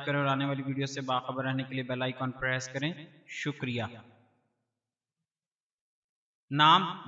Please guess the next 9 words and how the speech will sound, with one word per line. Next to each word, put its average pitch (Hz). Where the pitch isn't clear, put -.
वक़ार, 143
मानी 151
बुर्दबारी, 151
संजीदगी, 143
मतानत, 143
अजमत, 147
शान 139
व 135
शौकत। 127